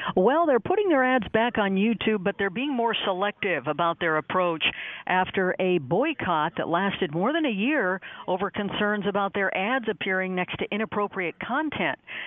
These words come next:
Now P and G will only advertise on videos that it has reviewed and approved, and it will use fewer than ten thousand channels compared to the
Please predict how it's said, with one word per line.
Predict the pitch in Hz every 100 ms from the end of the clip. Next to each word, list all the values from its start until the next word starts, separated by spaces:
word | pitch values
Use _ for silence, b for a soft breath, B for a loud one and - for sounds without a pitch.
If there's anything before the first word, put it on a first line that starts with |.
| B
Now | 165 180 202
P | - 196
and | 185
G | 143 196
will | 175 -
only | 185 202 262
advertise | 226 202 180 - 185 180 170
on | 175 165
videos | 180 196 175 170 156 -
that | 165 -
it | 190
has | - 220 208
reviewed | 226 185 175 170
and | 170 147 156
approved, | 190 - 190 175 277 294 B B B -
and | 185
it | 196
will | 190
use | 185 214 202 -
fewer | 208 202
than | 190 185 170 -
ten | 226
thousand | 202 214 262 254 214 165
channels | 180 160 156 165 -
compared | 180 - 196 196
to | - 180
the | 160